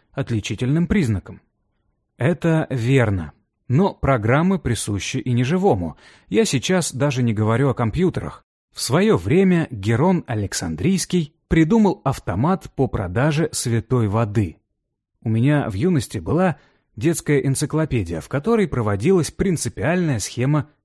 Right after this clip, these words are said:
такого автомата. На рисунке бородатый грек кидал в щель монетку.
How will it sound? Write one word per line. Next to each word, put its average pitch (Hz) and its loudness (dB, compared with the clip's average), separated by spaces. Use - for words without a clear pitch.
такого 107 -2
автомата. 139 0
На 240 4
рисунке 151 2
бородатый 131 0
грек 131 -2
кидал 156 0
в - -10
щель 147 -2
монетку. 110 -2